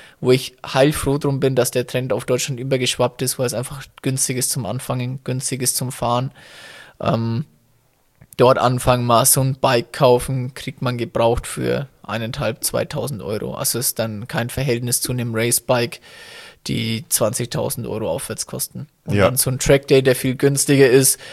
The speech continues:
Speaker 1: Und dadurch, dass es auch so Jungs wie ich machen und andere Schnelle, sieht man ja sofort, ob man Talent hat.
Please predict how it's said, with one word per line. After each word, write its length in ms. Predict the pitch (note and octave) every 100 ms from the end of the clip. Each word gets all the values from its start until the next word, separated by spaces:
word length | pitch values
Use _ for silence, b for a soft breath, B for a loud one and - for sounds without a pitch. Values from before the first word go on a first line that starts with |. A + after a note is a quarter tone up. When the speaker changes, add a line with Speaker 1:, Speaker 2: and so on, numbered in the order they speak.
| B
Speaker 1:
Und 120 | - C3
dadurch, 240 | C3+ C#3
dass 200 | C#3 C3+
es 100 | C#3
auch 200 | C3 C3
so 140 | -
Jungs 320 | C#3+ C#3+ C#3+ C#3+
wie 80 |
ich 160 | B2 C#3+
machen 240 | D3+ C#3+
und 100 | C3+
andere 240 | G2+ C3 C3+
Schnelle, 300 | - C3 B2+
sieht 200 | - C#3+
man 100 | B2+
ja 80 | A#2+
sofort, 360 | C3 - B2
ob 100 | G2+
man 140 | C3+ A2+
Talent 360 | C#3+ B2 B2
hat. 220 | C3+ A#2